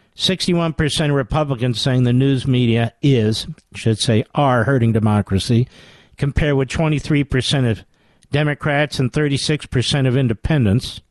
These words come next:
More Republicans think the news is strongly influenced by the U S government and the political views of the journalists.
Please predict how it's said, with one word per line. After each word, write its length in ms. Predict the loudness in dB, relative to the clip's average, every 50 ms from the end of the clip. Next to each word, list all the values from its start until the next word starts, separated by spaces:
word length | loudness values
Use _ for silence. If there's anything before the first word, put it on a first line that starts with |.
| _ _ _ _ _ _ _ _ -20 -20 _ _ _ _ _ _ _ _ _ -2
More 160 | 0 0 2
Republicans 640 | 0 0 -2 -2 -2 -2 -2 -2 -2 -4 -4 -4 -4
think 240 | -2 -2 -2 -2 -2
the 100 | 0 2
news 400 | 2 2 2 2 0 0 0 -2
is 100 | -2 -2
strongly 460 | -2 -2 -2 0 0 0 0 0 0
influenced 460 | -2 -2 -4 -2 -2 -2 -2 -2 -2
by 100 | -2 0
the 100 | 0 2
U 140 | 2 2 0
S 100 | -2 -2
government 380 | -2 -2 0 0 0 0 -2 -2
and 260 | 0 0 2 2 0
the 60 | 0
political 460 | 0 0 0 2 2 0 0 0 -2
views 320 | -2 0 0 2 2 2 0
of 80 | 0
the 60 | 0 0
journalists. 580 | 0 0 0 2 2 0 0 -2 -4 -6 -14